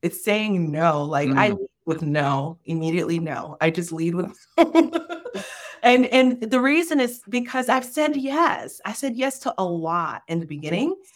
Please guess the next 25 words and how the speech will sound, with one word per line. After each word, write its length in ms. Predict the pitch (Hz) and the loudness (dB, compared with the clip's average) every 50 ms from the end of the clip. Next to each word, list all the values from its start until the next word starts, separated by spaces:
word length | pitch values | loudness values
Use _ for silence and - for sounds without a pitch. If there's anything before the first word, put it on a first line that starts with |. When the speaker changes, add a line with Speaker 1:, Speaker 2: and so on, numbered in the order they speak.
| _ _ - | _ _ -2
Speaker 1:
and 220 | - 175 170 170 170 | 0 2 2 2 2
the 180 | 170 170 175 | 0 0 0
lessons 440 | 165 165 170 175 - - 214 226 226 | 2 2 0 0 0 -6 -8 -8 -4
were 160 | 240 254 254 | -2 -2 -2
learned. 640 | 240 208 180 165 151 151 147 151 151 180 202 240 240 | 0 0 0 0 0 0 0 -2 -2 -4 -4 -6 -8
And 220 | - 156 160 156 151 | -6 -4 -2 -2 -2
then 140 | 156 156 143 | -2 -2 -2
I'm 180 | - 165 165 | -2 0 0
at 140 | 165 151 151 | 0 -2 -2
a 80 | 156 156 | -4 -6
phase 420 | - - 147 147 147 147 - - | -8 -8 -6 -6 -6 -6 -8 -6
where, 180 | 151 165 143 143 | -6 -6 -6 -6
thank 240 | - 180 175 165 | -6 -6 -6 -4
goodness, 260 | 160 156 147 151 147 - | -4 -6 -8 -8 -8 -8
I 100 | - 147 | -10 -10
can 140 | 143 147 | -10 -12
start 260 | 143 - - 139 - - | -12 -8 -8 -8 -8 -8
to 80 | - 156 | -12 -12
say 220 | - 147 143 131 | -6 -4 -4 -4
no. 500 | 139 143 135 135 98 98 127 190 247 254 247 | -2 -4 -4 -6 -6 -4 -2 -2 -2 -2 -2
And 140 | 165 160 - | -4 -6 -4
so 140 | - 131 | -2 -2
I'm 140 | 127 135 143 | -2 -2 -4
saying 300 | 143 - 151 156 156 165 | -6 -6 -6 -6 -4 -2
no, 380 | 175 170 165 160 170 202 233 | -2 0 0 0 -2 -4 -4